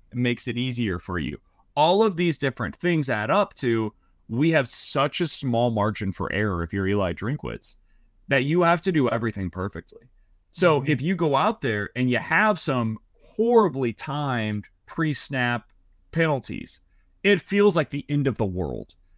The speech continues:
Speaker 1: If you have a couple of plays where your corner has perfect coverage and they've got a dude out there who suddenly becomes, like, prime Terrell Owens going up and getting it,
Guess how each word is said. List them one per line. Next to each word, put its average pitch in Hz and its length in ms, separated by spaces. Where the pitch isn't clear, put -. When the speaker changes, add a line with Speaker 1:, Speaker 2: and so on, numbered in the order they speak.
Speaker 1:
If 170 220
you 180 160
have 180 180
a 165 60
couple 175 380
of 131 140
plays 175 460
where 139 140
your 135 160
corner 175 340
has 131 160
perfect - 560
coverage 113 640
and 156 200
they've 190 220
got 151 200
a 123 80
dude 123 260
out 113 260
there 110 300
who 123 140
suddenly 160 500
becomes, 135 640
like, - 240
prime 156 540
Terrell 131 480
Owens 147 540
going 151 320
up 151 160
and 123 160
getting 175 320
it, 104 220